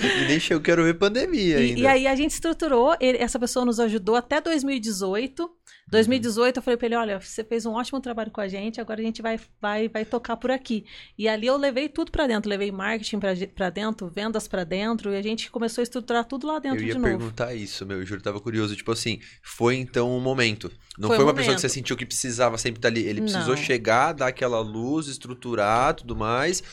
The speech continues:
Speaker 1: pra vocês continuarem galgando sozinhos.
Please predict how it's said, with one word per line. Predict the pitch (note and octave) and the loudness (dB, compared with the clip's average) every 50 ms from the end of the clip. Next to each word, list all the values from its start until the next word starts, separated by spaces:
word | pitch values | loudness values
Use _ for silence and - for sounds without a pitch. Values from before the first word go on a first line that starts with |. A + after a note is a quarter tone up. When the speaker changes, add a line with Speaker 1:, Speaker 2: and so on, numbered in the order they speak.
| - - - - - | -20 -20 -20 -10 -4
Speaker 1:
pra | - G#2 | -2 0
vocês | G#2+ A2 - - A2 - | 0 0 0 -2 -4 -4
continuarem | - B2+ A#2 - - A#2 A#2 A2+ A#2 A#2 B2 B2+ | -6 -8 -8 -8 -6 -2 0 0 2 0 0 0
galgando | B2 B2+ C3 C3 B2+ B2 B2 | 0 0 0 0 -2 -4 -4
sozinhos. | B2 - C3+ C#3+ C#3 C#3 B2+ G#2 F#2+ F2 - - - | -6 -6 -6 -4 -2 -2 -2 -2 -2 -2 -4 -6 -6